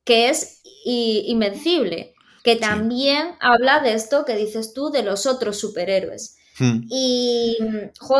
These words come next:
Speaker 1: es que me, me cuesta mucho dar una opinión sobre esta serie sin desvelar el final.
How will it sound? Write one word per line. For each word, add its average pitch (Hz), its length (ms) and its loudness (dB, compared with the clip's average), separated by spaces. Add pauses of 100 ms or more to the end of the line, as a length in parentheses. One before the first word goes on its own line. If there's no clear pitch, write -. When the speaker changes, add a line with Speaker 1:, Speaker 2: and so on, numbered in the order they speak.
(100)
Speaker 1:
es 233 100 -4
que 233 120 0
me, 233 260 -2
me 247 220 0
cuesta 285 280 0
mucho 339 320 -4
dar 226 180 2
una 311 160 -2
opinión 302 360 -4
sobre 208 280 -4
esta 294 200 -4
serie 285 720 -2
sin 247 240 -6
desvelar 233 460 0
el 349 160 2
final. 214 560 -4